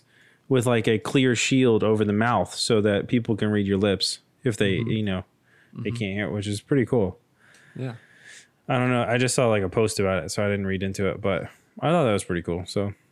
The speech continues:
Speaker 1: go look into that if you're into it.
Speaker 2: Uh, I think
Speaker 1: Um,
Speaker 2: it's, it's for specifically for deaf people who know how to read lips, because I, I know a guy that I used to
Speaker 1: That's
Speaker 2: go to
Speaker 1: right,
Speaker 2: college
Speaker 1: yeah.
Speaker 2: with, uh, who teaches sign language,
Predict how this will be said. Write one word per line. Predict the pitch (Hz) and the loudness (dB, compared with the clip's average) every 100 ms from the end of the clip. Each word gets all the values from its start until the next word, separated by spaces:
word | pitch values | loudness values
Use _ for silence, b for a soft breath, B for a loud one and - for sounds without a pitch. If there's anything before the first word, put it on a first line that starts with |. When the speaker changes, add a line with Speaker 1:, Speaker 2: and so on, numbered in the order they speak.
| - | -4
Speaker 1:
go | 135 143 | 2 2
look | 123 | 2
into | 107 107 | 0 0
that | 110 107 | 0 0
if | 101 | 0
you're | 110 104 | -2 -2
into | 104 | 0
it. | 104 - - _ - | -2 -4 -14 _ -6
Speaker 2:
Uh, | 123 123 - | -2 -2 -4
I | 127 | -4
think | 120 196 | 0 0
Speaker 1:
Um, | 208 | 0
Speaker 2:
it's, | - - - _ - | -4 -8 -18 _ -10
it's | 110 98 - - | -8 -8 -12 -14
for | - 127 | -6 -6
specifically | - - 117 - 131 127 123 | -4 -8 -8 -8 -6 -4 -6
for | 117 | -6
deaf | 110 117 127 | -4 -4 -4
people | - 113 110 | -6 -6 -6
who | 104 110 | -4 -2
know | 110 107 | -2 -2
how | 113 | -4
to | 107 | -4
read | 107 110 | -4 -4
lips, | 113 - - | -4 -4 -8
because | 113 113 110 - - _ - | -6 -4 -4 -8 -16 _ -6
I, | 110 117 120 120 - | -2 0 0 -2 -4
I | 113 | -2
know | 117 123 120 123 - _ _ _ _ - | 0 2 0 -2 -6 _ _ _ _ -8
a | 120 | -6
guy | 120 123 120 117 | -2 -2 0 0
that | 117 | 0
I | 110 | 0
used | 113 110 | 0 -2
to | |
Speaker 1:
That's | 110 | -2
Speaker 2:
go | 107 | -2
to | - | -4
Speaker 1:
right, | - | -2
Speaker 2:
college | 120 117 107 - | 0 0 -2 -4
Speaker 1:
yeah. | |
Speaker 2:
with, | 104 104 - _ _ - | -6 -6 -10 _ _ -8
uh, | 101 98 95 - - | -6 -6 -10 -14 -6
who | 120 110 107 107 | -2 0 -2 -6
teaches | 120 110 117 110 98 | -6 -6 -6 -6 -8
sign | - 110 117 | -8 -6 -6
language, | 123 131 143 - | -4 -4 -8 -10